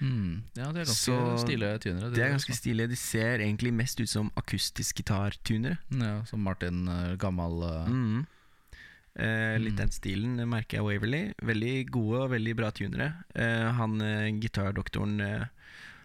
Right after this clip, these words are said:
Speaker 2: hadde et par, nei, hadde et sett med bare, er det lefties det blir? Venstre, bare venstre sida.
Speaker 1: Mm.
Speaker 2: Seks venstre knotter. Og det er jo ikke sånn man får på bestilling. Det hadde han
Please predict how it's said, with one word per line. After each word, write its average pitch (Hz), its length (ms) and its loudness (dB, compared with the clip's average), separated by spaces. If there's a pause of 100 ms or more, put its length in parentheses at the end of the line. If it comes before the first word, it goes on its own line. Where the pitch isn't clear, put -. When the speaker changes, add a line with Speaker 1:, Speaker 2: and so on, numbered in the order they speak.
(120)
Speaker 2:
hadde 110 320 2 (180)
et - 180 -2
par, 101 260 2
nei, 101 360 2
hadde 113 240 2
et 110 120 0
sett - 440 -2
med 113 400 2 (720)
bare, 110 680 4 (960)
er - 140 -4
det 104 280 0 (400)
lefties 107 520 -2
det 117 120 -4
blir? 143 180 -2 (320)
Venstre, 110 680 -2
bare 110 280 0
venstre 104 360 0
sida. 123 240 0 (1000)
Speaker 1:
Mm. 120 340 -6
Speaker 2:
Seks - 280 -2
venstre 101 1160 0 (140)
knotter. 117 400 -2 (420)
Og - 80 2
det 104 100 4
er 92 60 2
jo 85 60 2
ikke - 180 0
sånn 98 80 2
man 95 200 0
får 95 380 -2 (280)
på - 100 0
bestilling. 101 380 0
Det 107 80 2
hadde 107 260 -2
han 90 180 -2